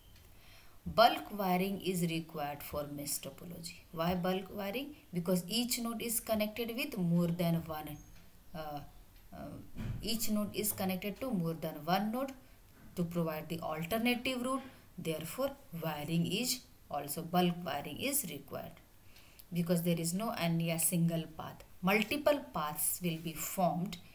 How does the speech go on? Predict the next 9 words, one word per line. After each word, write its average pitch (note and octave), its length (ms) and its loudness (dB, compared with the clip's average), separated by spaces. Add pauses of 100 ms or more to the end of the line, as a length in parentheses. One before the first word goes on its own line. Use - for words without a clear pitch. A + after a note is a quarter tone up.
(120)
in F3+ 280 10
mesh E3 280 8
topology, D#3+ 640 -6 (340)
and D#3 260 0 (260)
multiple F3+ 560 -2 (100)
path A#3 300 -4
means D#4 400 -2
multiple C4 600 0
wiring, A3 480 0